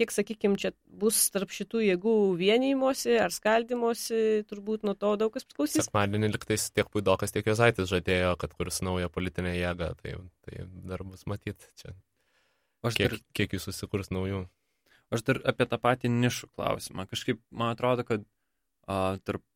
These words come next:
Speaker 3: politologų taip ir niekada neatsirado tas susitarimas toks galutinis, ar, ar iš esmės tie komitetai yra gerai, ar jie naudingi, kad komentuoja galbūt net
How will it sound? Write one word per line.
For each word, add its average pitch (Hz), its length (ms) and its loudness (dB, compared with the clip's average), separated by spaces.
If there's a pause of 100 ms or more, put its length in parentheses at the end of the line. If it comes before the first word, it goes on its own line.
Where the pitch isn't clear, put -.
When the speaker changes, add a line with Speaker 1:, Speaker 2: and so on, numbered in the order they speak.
(160)
Speaker 3:
politologų 110 800 2 (160)
taip 113 320 -6
ir 107 140 -2
niekada 107 500 -2
neatsirado 104 600 0
tas 95 200 -8
susitarimas 120 760 -2
toks 117 220 -4
galutinis, 110 540 0
ar, - 180 0
ar 92 220 -2
iš - 160 -8
esmės 101 320 -4
tie 104 140 -6
komitetai 98 640 -4
yra 95 200 0
gerai, 98 460 0
ar 101 140 0
jie 98 120 -2
naudingi, 107 520 -4
kad 104 160 -10
komentuoja 101 520 -4
galbūt 101 320 -4
net 101 160 -2